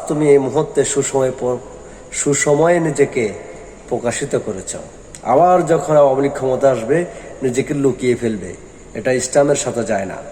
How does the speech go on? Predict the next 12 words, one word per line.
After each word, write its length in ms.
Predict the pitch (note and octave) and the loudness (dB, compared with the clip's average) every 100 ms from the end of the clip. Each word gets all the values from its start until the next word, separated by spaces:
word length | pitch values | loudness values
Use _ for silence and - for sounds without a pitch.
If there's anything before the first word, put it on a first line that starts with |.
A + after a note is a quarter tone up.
| - - - - - - - - - - - | -18 -20 -20 -20 -20 -20 -20 -20 -20 -20 -8
এটা 160 | G#2+ | -2
মুনাফেকের 560 | A2 C3 C#3+ D#3 D3+ C#3+ | 2 4 4 2 2 0
শামিল। 400 | - B2+ A#2+ G2+ - - - - - - - - - - - - - - - - - - - | 0 0 0 -2 -8 -16 -18 -20 -20 -20 -20 -20 -20 -20 -20 -20 -20 -20 -20 -20 -20 -20 -6
তাই 220 | B2 B2+ D3 | 4 6 6
যারা 260 | C#3 C#3 D3+ | 6 6 6
লুকোচুরি 460 | C#3+ C#3+ C#3+ D3 C3+ | 4 2 2 2 4
রাজনীতি 380 | C#3 B2 B2 C3 | 2 2 -2 0
করো 240 | C3 D3 D#3+ | 2 2 2
এবং 180 | B2 B2+ B2 | 0 -2 0
করেছ, 340 | B2+ C#3 E3+ F#3 F#3 | 0 0 2 2 2
তোমাদেরকে 400 | C3 B2 B2 A#2 | 0 -2 -2 -2
বলছি, 380 | C3 B2+ A2+ - | -2 -2 -4 -4